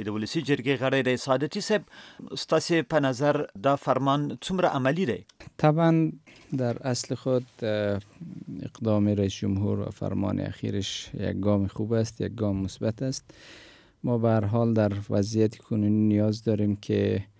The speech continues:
Speaker 2: با فساد سیستماتیک در افغانستان مبارزه صورت بگیره و، اه، کار صورت بگیره که نظام ما،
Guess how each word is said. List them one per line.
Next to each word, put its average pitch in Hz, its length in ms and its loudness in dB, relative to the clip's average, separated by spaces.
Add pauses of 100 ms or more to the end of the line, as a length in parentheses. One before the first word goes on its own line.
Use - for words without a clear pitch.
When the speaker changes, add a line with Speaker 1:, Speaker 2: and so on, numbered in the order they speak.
(600)
Speaker 2:
با 101 340 2
فساد 110 720 0
سیستماتیک - 1000 -2
در 101 180 -2
افغانستان 101 680 -6
مبارزه 95 560 -2
صورت 101 320 -4 (100)
بگیره 110 340 -2
و، 95 400 -2 (800)
اه، 50 420 -2 (120)
کار 123 520 6
صورت 120 360 0
بگیره 117 460 0
که 113 440 2 (180)
نظام 110 800 2
ما، 120 340 2